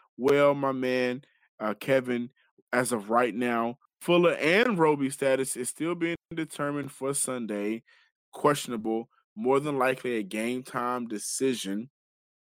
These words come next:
And I think if Roby is a game time decision and he does not play, I, I definitely think we see some V A Street action on Sunday. You know, we just picked him up. So I'm excited about that.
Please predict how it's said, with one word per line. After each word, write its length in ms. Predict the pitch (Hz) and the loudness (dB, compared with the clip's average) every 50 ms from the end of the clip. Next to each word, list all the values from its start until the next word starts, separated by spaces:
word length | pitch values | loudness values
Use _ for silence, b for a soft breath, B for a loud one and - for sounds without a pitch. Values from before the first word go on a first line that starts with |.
| _ _ _ _ _ _ _ _ _ _ _ - | _ _ _ _ _ _ _ _ _ _ _ -4
And 100 | 117 113 | 0 0
I 60 | 117 | 0
think 340 | - - 123 120 113 101 - B B B B B B B B _ - | 2 2 2 2 2 0 -4 B B B B B B B B _ 2
if 220 | 120 117 101 101 | 2 2 2 2
Roby 560 | 101 113 123 127 123 123 123 123 123 120 - _ _ _ _ _ _ - | 4 6 6 6 6 6 6 4 4 2 -2 _ _ _ _ _ _ -4
is 160 | 104 107 104 | -2 -2 0
a 80 | 110 | 0
game 240 | 98 113 113 117 117 | 0 0 0 0 0
time 340 | 107 - - 123 113 110 107 | -2 -2 0 0 0 0 0
decision 420 | 107 104 - - 123 120 113 113 | -2 -2 0 2 2 2 2 0
and 160 | 110 107 107 107 | 0 -2 0 -2
he 140 | 117 113 | -2 -2
does 240 | 110 113 110 107 95 | 0 0 0 0 0
not 260 | 110 117 120 117 117 | 0 0 0 0 0
play, 200 | - - 123 120 | 0 2 2 4
I, 180 | 110 98 107 104 98 - | 4 2 2 0 0 0
I 120 | 92 110 | 0 0
definitely 400 | 110 107 113 123 120 - 131 131 | 2 4 2 2 2 0 -2 -4
think 180 | - 131 127 - | -4 -6 -4 -4
we 80 | 131 123 | -4 -2
see 200 | - - 131 127 | -2 -2 -2 -2
some 200 | - - 127 117 | -2 -4 -4 -2
V 240 | 120 131 139 139 | -2 0 2 4
A 100 | 139 147 | 4 4
Street 360 | 147 - - - 151 160 151 131 | 2 2 2 2 4 4 6 4
action 340 | 120 127 135 - - 143 | 4 2 0 -2 -4 -2
on 140 | 151 156 170 | -2 -2 -2
Sunday. 540 | 170 - 110 92 85 82 85 85 98 123 - _ _ _ _ _ _ - | -2 -2 -2 -4 -4 -4 -2 -2 -4 -4 -8 _ _ _ _ _ _ -10
You 80 | - | -6
know, 80 | 98 98 | -2 -2
we 80 | 101 104 | 0 0
just 180 | 110 110 - | -2 -2 0
picked 180 | - 110 120 - | -2 0 2 4
him 200 | 156 170 165 117 | 4 6 6 6
up. 180 | 110 113 117 - _ b b b b b b | 6 6 4 0 _ b b b b b b
So 120 | - - | 0 2
I'm 200 | 107 113 127 147 | 4 4 6 6
excited 420 | 165 160 - - 120 120 131 139 151 | 4 4 4 4 4 4 4 4 4
about 380 | 156 156 156 135 151 165 - | 4 4 4 4 4 2 2
that. 300 | - 98 90 95 98 - | 0 2 2 0 0 -4